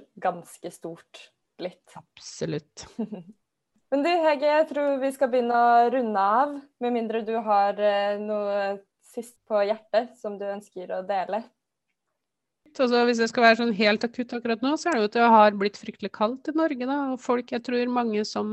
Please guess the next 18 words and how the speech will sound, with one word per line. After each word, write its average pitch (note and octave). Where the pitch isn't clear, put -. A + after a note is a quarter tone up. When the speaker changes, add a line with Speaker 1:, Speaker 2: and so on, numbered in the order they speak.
Speaker 2:
meg A3
frykter A#3
den, G3
eh, G3
strømregningen F3
som G3+
kommer G#3
snart, C4
og A3
da A3+
er A3
vel G#3
kanskje G3
det G3+
jeg G3
har G3
å G3+
dele. G3